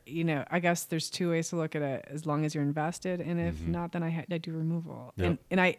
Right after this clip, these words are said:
Speaker 2: Yeah.
Speaker 1: and I do say that to people because if they're doubting a little bit, they'll consider it longer. And if they're not, they'll just go,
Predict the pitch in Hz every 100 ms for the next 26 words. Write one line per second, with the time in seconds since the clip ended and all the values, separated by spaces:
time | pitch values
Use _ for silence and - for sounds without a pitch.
0 | - 85 190 196 196 214 226 233 208 185
1 | 185 175 170 160 175 180 180 175 - 170
2 | 170 170 - - - 214 240 233 185 175
3 | 202 226 262 240 - 180 175 185 180 175
4 | 165 - 147 147 147 156 175 165 170 208
5 | 175 170 135 -